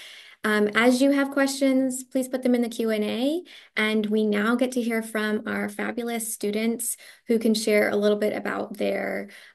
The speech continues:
um, specific ways that they are funding their degree. So I will go ahead and pin Brielle, Stephen, and Lisa, as well as Elisa, um, for us. And, um,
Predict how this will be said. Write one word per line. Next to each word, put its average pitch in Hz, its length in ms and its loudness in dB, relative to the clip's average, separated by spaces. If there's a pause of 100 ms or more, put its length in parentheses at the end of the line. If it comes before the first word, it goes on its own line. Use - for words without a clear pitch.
um, 196 260 -4
specific 226 800 -2
ways 202 300 0
that 202 120 -6
they 190 140 0
are 196 100 -2
funding 196 400 -6
their 190 200 -8
degree. 196 680 -2 (220)
So 208 300 4
I 208 120 2
will 214 100 4
go 226 140 -2
ahead 233 260 -2
and 214 240 0
pin 226 720 0
Brielle, 202 640 0
Stephen, 196 540 -6
and 202 200 -6
Lisa, 202 440 -4 (200)
as 208 160 -10
well - 220 -8
as - 140 -10 (240)
Elisa, 208 800 0 (340)
um, 214 260 4
for 214 300 0
us. 208 420 0 (560)
And, 208 640 2 (1000)
um, 226 560 0